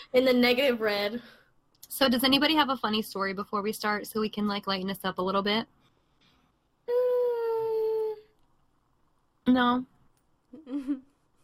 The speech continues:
Speaker 1: Nothing weird has happened to me on my walk to and from work, but, like, six people, and I think it's because I changed my hair color. It's now very obvious who it is walking to work. Um, at least six people have been like, "Do you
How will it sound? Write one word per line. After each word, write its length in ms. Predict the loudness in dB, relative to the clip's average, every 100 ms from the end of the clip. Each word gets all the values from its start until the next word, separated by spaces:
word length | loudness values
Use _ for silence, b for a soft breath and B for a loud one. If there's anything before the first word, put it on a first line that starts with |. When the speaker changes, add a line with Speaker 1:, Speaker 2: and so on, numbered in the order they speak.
| _ _ _ _ _
Speaker 1:
Nothing 380 | -12 -10 -10 -12
weird 260 | -12 -14
has 120 | -16 -14
happened 340 | -14 -14 -16
to 100 | -14
me 160 | -14 -12
on 160 | -12
my 140 | -12 -10
walk 280 | -8 -8 -10
to 100 | -16
and 140 | -14
from 200 | -14 -14
work, 360 | -14 -16 -20 _ _ _ _ _ -14
but, 200 | -14 -12
like, 180 | -16 -16 _
six 440 | -20 -14 -14 -14 -20
people, 420 | -20 -12 -10 -10
and 120 | -10
I 60 | -12
think 200 | -12 -14
it's 120 | -14
because 260 | -16 -16 -16
I 80 |
changed 360 | -16 -16 -16 -14
my 100 | -16
hair 180 | -14 -14
color. 400 | -10 -10 -10 -16 _ -16
It's 260 | -16 -14
now 300 | -10 -10 -10 -14 _ -20
very 420 | -12 -8 -8 -8
obvious 520 | -12 -12 -16 -16 -18 -14
who 120 | -14
it 120 | -12
is 280 | -14 -16 -14
walking 360 | -12 -12 -20
to 120 | -20 -18
work. 360 | -18 -20 -20 b b b b b -14
Um, 540 | -12 -12 -14 -16 -20 -20 _ _ _ -20 _
at 140 | -16 -14
least 260 | -14 -12
six 160 | -14 -12
people 320 | -16 -14 -14
have 100 | -14
been 120 | -14
like, 220 | -14 -14 -18 _ -20
"Do 80 | -14
you 380 | -10 -10 -10